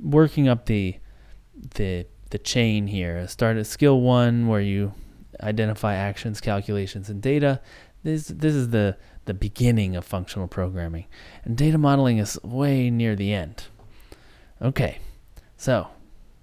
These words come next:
number five. Number five is architecture skills. Okay, you're building a system.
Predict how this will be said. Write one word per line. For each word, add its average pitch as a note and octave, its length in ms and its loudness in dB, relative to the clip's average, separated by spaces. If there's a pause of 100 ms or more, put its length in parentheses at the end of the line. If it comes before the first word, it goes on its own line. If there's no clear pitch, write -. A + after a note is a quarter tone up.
(180)
number C3 260 2
five. - 560 0 (2000)
Number F#2+ 260 -4
five - 600 -8 (120)
is D#2 600 -8 (1300)
architecture A#2 600 0
skills. - 640 -14 (2500)
Okay, G2 300 -8 (180)
you're G#2 100 -6
building C3+ 400 4
a A#2 60 2
system. G2 480 -4